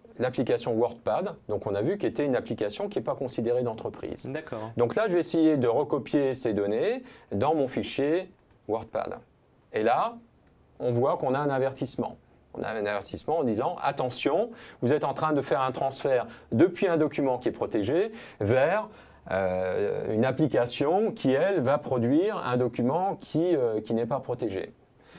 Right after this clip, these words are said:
Speaker 2: Donc
Speaker 1: Donc
Speaker 2: là,
Speaker 1: là,
Speaker 2: on voit, euh, effectivement une boîte de dialogue qui s'affiche. Et avec des indications, euh, est-ce que tu
Speaker 1: Alors
Speaker 2: peux
Speaker 1: la-,
Speaker 2: nous en dire plus ?
Speaker 1: alors l'indication, c'est,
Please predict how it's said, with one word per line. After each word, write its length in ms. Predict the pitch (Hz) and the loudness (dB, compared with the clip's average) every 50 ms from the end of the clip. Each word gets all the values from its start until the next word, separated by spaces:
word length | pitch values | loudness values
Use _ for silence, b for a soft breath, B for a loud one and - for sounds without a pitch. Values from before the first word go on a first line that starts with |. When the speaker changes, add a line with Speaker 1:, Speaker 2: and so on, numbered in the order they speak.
| B B B B - | B B B B -4
Speaker 2:
Donc 140 | - 110 113 | -2 -2 0
Speaker 1:
Donc 80 | 123 131 | 2 2
Speaker 2:
là, 20 | |
Speaker 1:
là, 160 | 139 147 143 117 | 2 4 4 2
Speaker 2:
on 40 | 120 | 0
voit, 300 | 135 135 139 127 107 107 | 0 -2 -4 -4 -6 -6
euh, 120 | 113 - 110 | -8 -12 -12
effectivement 480 | 104 - 113 113 - - 120 131 147 | -10 -12 -12 -10 -10 -8 -6 -6 -4
une 100 | 151 135 | -4 -4
boîte 160 | 113 123 120 117 | -4 -6 -4 -2
de 120 | 120 117 | -4 -4
dialogue 320 | 113 120 117 127 131 131 | -2 -4 -4 -6 -6 -8
qui 100 | 127 - | -10 -12
s'affiche. 540 | - - 110 107 - - 156 175 170 - - 127 127 127 - B B B B B B B B B B B B B B B B B _ _ _ _ _ _ - _ _ _ _ _ _ _ _ _ - - - - - - | -10 -8 -8 -8 -6 -4 -4 -4 -6 -6 -8 -10 -10 -10 -14 B B B B B B B B B B B B B B B B B _ _ _ _ _ _ -20 _ _ _ _ _ _ _ _ _ -20 -20 -20 -18 -14 -12
Et 340 | 113 117 117 113 113 113 | -10 -8 -8 -8 -6 -6
avec 140 | 117 123 123 | -4 -4 -4
des 120 | 127 120 139 | -4 -4 -4
indications, 720 | 147 139 139 139 - 147 143 143 - 160 165 180 196 202 202 - - - | -4 -4 -4 -4 -4 -4 -4 -4 -4 -4 -4 -4 -4 -6 -10 -14 -14 -10
euh, 720 | 120 117 113 113 110 107 107 107 107 107 107 110 113 113 117 113 - - - - | -8 -8 -8 -6 -6 -8 -8 -8 -8 -8 -8 -10 -10 -10 -12 -14 -16 -20 -20 -20
est-ce 120 | - - | -12 -6
que 40 | - | -2
tu 40 | 101 | 0
Speaker 1:
Alors 80 | 107 117 | 0 0
Speaker 2:
peux 60 | 127 | 0
Speaker 1:
la-, 60 | 123 | 0
Speaker 2:
nous 80 | 120 120 | -2 -4
en 60 | 123 | -4
dire 180 | 117 127 - | -4 -6 -8
plus ? 220 | - - 143 139 135 | -8 -8 -4 0 2
Speaker 1:
alors 160 | 117 117 131 | 4 4 4
l'indication, 680 | 143 156 165 170 - 170 156 151 - 180 175 175 170 | 4 4 2 2 2 2 0 2 0 0 2 2 2
c'est, 480 | 160 - - 151 143 135 131 117 - | 0 0 0 2 4 4 4 2 0